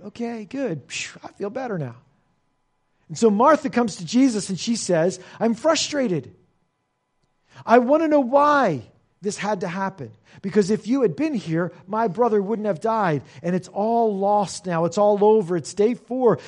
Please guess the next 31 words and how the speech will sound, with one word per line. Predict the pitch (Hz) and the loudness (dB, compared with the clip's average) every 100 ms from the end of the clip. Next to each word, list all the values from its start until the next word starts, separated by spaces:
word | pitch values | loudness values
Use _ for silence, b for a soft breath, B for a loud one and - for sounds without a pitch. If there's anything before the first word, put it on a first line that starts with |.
| B | B
He's | 226 160 | -2 0
gone. | 220 247 240 | 0 2 4
He's | 214 160 | 2 0
gone | 226 240 226 | 0 2 0
forever." | - 220 208 202 214 202 196 131 - _ _ _ _ _ _ _ _ _ _ _ _ _ _ _ _ _ | -2 -4 -2 -2 -2 -2 -2 -4 -10 _ _ _ _ _ _ _ _ _ _ _ _ _ _ _ _ _
If | 135 | -10
you've | 165 | -4
ever | 196 196 | 0 2
lost | 202 175 | 2 0
something, | - 151 156 | -2 -6 -4
you've | 151 - | -8 -6
probably | 185 175 156 | -4 -2 -4
faced | 185 170 - | -4 -6 -4
that | 170 - | -8 -8
frustration. | 156 - 156 151 - 147 | -12 -10 -6 -6 -6 -6
You've | 143 | -4
asked, | 156 143 - b b | -4 -4 -8 b b
"God, | 135 190 175 151 b b | -2 0 0 -2 b b
why | 147 190 190 202 | -4 0 2 0
didn't | 170 190 175 - | 0 -6 -8 -8
you | 185 | -8
do | 139 175 180 | -6 -6 -6
this? | 160 135 - - - _ _ _ _ | -6 -8 -10 -16 -16 _ _ _ _
Why | 156 185 208 | 0 4 4
didn't | 220 196 208 | 2 -4 -6
you | 196 | -6
step | - 202 190 | -2 -2 0
in?" | 202 190 135 110 _ _ b b | -2 -2 -6 -12 _ _ b b
You've | 180 147 | -4 -4
become | 185 202 208 | -2 0 -2
angry | 175 208 220 180 160 | 0 -2 0 -2 -2